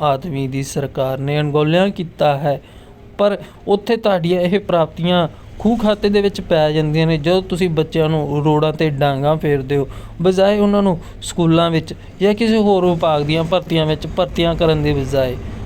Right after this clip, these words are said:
ਤਾਂ ਮੇਰੀ ਮਾਨ ਸਰਕਾਰ ਨੂੰ ਇੱਕ ਬੇਨਤੀ ਹੈ, ਜ਼ਰੂਰ ਜਿਹੜੀਆਂ ਭਰਤੀਆਂ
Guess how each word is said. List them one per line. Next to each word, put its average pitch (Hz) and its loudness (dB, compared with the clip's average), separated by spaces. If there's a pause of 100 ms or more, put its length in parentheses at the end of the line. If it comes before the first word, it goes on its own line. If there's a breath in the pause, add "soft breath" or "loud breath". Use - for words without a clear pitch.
(200)
ਤਾਂ 190 2
ਮੇਰੀ 170 2
ਮਾਨ 151 2
ਸਰਕਾਰ 147 0
ਨੂੰ 143 0
ਇੱਕ 143 -4
ਬੇਨਤੀ 139 -2
ਹੈ, 143 -2 (320 loud breath)
ਜ਼ਰੂਰ 165 2 (260 loud breath)
ਜਿਹੜੀਆਂ 208 2
ਭਰਤੀਆਂ 202 0